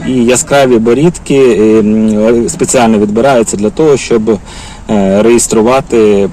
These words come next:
певні такі сорти з яскравими борідками. Е, також є, м, також є певні, е, продовження, е, просторові так звані борідки, які, е, з-, отримані шляхом,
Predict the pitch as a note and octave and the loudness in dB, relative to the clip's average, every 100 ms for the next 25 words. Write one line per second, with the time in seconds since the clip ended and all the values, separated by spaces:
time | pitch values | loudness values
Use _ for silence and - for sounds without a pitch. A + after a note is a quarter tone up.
0 | - A2+ G#2+ G2 F#2 - - G2+ - B2 | -2 0 0 0 -4 -6 -6 -6 -2 -2
1 | G2 - G2+ G2 F#2 F2+ E2 F#2 D#2+ - | -2 -4 -2 -2 -2 -2 -2 -4 -6 -10
2 | - E2 - - - - - A2+ A2+ - | -14 -14 -14 -16 -16 -16 -6 -2 0 0
3 | F3+ E3 - - C3 D#3+ E3 D3+ - - | -2 0 -4 -6 -2 2 2 0 -4 -12
4 | - A#2 A#2 A2 A2 G#2 - - - - | -4 0 0 0 -2 -4 -10 -18 -20 -18
5 | - - D3 D3+ C3+ - C3+ C3+ B2 C3+ | -16 -2 -2 0 -4 -4 -2 -2 0 0
6 | A#2+ A#2+ A#2 G2+ A2 G#2 - A2+ G2+ C3+ | 2 0 0 -2 -2 -2 -2 -2 0 0
7 | E3+ E3+ F3 E3+ D#3+ D3+ - B2+ C3 C3 | 0 0 0 2 0 0 -2 -2 -2 -2
8 | A#2+ C#3+ - D3 C#3+ C#3 C3 B2 C3+ C3 | -2 -4 0 0 2 2 0 -2 -2 0
9 | C3 B2 B2+ B2+ A2+ - A#2 A2+ - A#2+ | 0 0 0 -2 -4 -2 -2 -2 -2 -2
10 | F#2+ G#2+ G#2+ G#2+ G#2 G2+ F#2+ G#2+ A2 A2 | -2 -2 -2 -2 -4 -8 -6 -2 -2 -2
11 | B2 A#2 A2+ G#2+ A2 - A2+ | -2 0 0 -2 -4 -4 -4